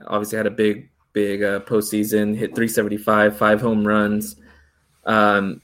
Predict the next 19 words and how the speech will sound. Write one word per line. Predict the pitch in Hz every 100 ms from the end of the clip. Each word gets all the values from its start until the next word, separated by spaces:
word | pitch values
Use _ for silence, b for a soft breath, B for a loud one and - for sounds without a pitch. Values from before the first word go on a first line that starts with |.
| -
Marcus | 120 135 139 135
Semien | 127 135 147 156 - -
hit | 120 120
four | 123 117
oh | 117
seven. | 110 110 107 120 123 135 -
Uh, | - 101 98 85
so, | - 110
I, | 107 110
I | 117
mean, | 117
if | 107
you | 117
kinda | - 123 117
put | 123 110 -
his | 123 117 113
postseason | 123 117 - 120 117 117
together | 117 107 113 113 107
with, | 107 107 104 -